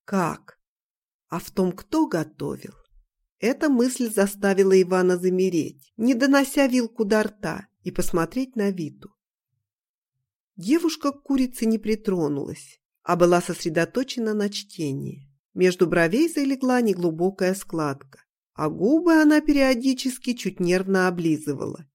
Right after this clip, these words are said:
и все. Он больше ни на что другое не мог смотреть,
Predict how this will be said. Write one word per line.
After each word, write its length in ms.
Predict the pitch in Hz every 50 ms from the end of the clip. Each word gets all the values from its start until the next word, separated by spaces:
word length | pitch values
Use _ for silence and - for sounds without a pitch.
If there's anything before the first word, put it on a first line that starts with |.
| _ _
и 80 | 294
все. 520 | 294 302 - - - - 156 139 147 160 147 - - _ _ _ _ _ _ _ _ _ _ _ _ _ _ _ _ _ _
Он 260 | - 247 269 269 254
больше 360 | 233 269 269 254 - - 262
ни 120 | 254 254
на 140 | 262 254 247
что 320 | 247 247 - - - 247 226
другое 460 | 196 208 208 180 175 185 190 185 180
не 160 | 180 180 180
мог 240 | 180 175 170 160 160
смотреть, 680 | - - - 190 190 190 - 180 156 139 139 - -